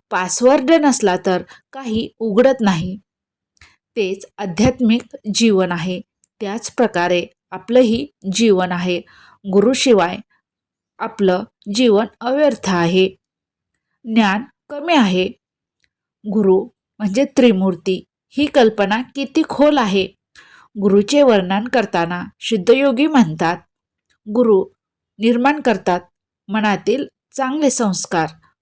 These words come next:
पालन करतात भक्ताचे रक्षण, संहार करतात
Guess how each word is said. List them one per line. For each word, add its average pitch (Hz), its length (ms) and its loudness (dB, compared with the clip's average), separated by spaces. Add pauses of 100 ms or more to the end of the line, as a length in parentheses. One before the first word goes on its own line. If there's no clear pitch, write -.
(140)
पालन 247 360 -6
करतात 180 440 -2 (200)
भक्ताचे 226 640 2
रक्षण, 190 440 -2 (1700)
संहार 220 520 0
करतात 185 460 0